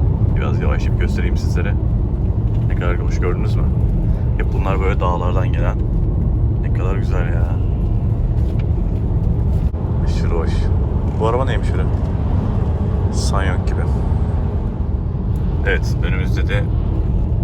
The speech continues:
kaçıncı nesil acaba bu? Bir iki nesil öncesi galiba. Bir kedi gidiyor. Bunlar da çok seviliyor ama. Bu arabaları çok seviyorsunuz biliyorum.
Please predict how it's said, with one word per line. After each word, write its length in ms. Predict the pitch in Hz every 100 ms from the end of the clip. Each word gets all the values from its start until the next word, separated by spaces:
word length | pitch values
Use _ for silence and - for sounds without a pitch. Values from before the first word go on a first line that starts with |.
| -
kaçıncı 340 | - - -
nesil 260 | - - -
acaba 300 | - - -
bu? 520 | - - - - -
Bir 200 | - -
iki 160 | - 113
nesil 220 | - -
öncesi 380 | 127 - 104 -
galiba. 380 | 110 - 107 - - - - - - - - -
Bir 80 | -
kedi 240 | - - -
gidiyor. 300 | 123 127 110 - - - - - - -
Bunlar 160 | - 120
da 80 |
çok 180 | - -
seviliyor 380 | 95 85 - -
ama. 60 | - - -
Bu 100 | -
arabaları 280 | - - -
çok 140 | -
seviyorsunuz 500 | 92 87 90 104 104
biliyorum. 300 | - 92 107